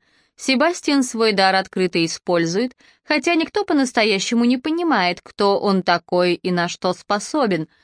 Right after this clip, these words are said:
Слухи и сплетни, на мой счет, полезны для бизнеса. У Анны свои таланты". "Даже не знаю, что сказать".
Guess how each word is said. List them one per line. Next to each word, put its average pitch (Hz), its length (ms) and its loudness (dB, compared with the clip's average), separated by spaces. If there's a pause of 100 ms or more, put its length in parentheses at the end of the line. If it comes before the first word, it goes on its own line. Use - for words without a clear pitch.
(240)
Слухи 262 720 0
и 247 160 -2
сплетни, 208 600 -2
на 220 160 2
мой 180 240 0
счет, - 360 -6 (260)
полезны 190 520 0
для 175 200 2
бизнеса. 175 640 -2 (320)
У 208 240 2
Анны 180 360 2
свои 226 440 0
таланты". 165 640 0 (420)
"Даже 196 420 2
не 196 140 0
знаю, 180 300 0
что - 200 -6
сказать". 170 580 -4